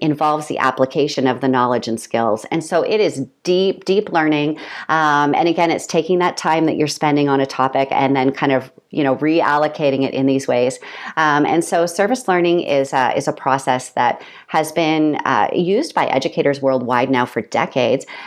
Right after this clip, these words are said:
And Kathy Berger Kay is one of the people who has been a pioneer in this regard. And so her Complete Guide to Service Learning is an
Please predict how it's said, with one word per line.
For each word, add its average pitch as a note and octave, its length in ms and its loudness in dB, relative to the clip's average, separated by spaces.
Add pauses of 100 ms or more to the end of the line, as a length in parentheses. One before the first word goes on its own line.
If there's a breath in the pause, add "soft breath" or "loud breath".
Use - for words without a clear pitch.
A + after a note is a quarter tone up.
And D3 280 0
Kathy E3 300 0
Berger D#3 240 0
Kay C#3+ 420 0
is C#3 160 -2
one C#3 140 2
of C3 100 -2
the B2 60 -8
people C3+ 340 0
who C3+ 240 -2
has C#3 180 -2
been C3+ 120 -2
a A#2+ 60 -2
pioneer C3 580 0
in D3 120 0
this C3+ 220 -2
regard. A#2+ 360 0
And A#2+ 140 -6
so C#3 220 0
her D#3 140 0
Complete D#3+ 400 -2
Guide C#3 180 0
to - 60 -6
Service C3+ 360 -2
Learning B2 280 -2
is B2+ 200 0
an C3 120 0